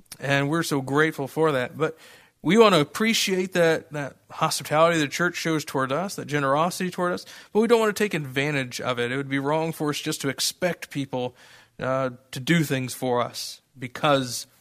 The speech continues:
I'm the pastor. That's not the attitude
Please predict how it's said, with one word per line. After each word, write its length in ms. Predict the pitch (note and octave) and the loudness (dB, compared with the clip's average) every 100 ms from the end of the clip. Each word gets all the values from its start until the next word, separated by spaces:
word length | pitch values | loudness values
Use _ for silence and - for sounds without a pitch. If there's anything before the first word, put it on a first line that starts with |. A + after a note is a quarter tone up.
| _ - | _ -6
I'm 260 | C3+ C3 B2 | -2 -2 -4
the 80 | |
pastor. 540 | B2 A#2 G#2+ - - - | -6 -8 -8 -14 -20 -4
That's 280 | D3+ F#3 - | 0 2 2
not 260 | E3 E3+ D#3+ | 4 4 2
the 140 | C3+ | 0
attitude 480 | D3+ C#3 - C3 | 0 0 -4 -4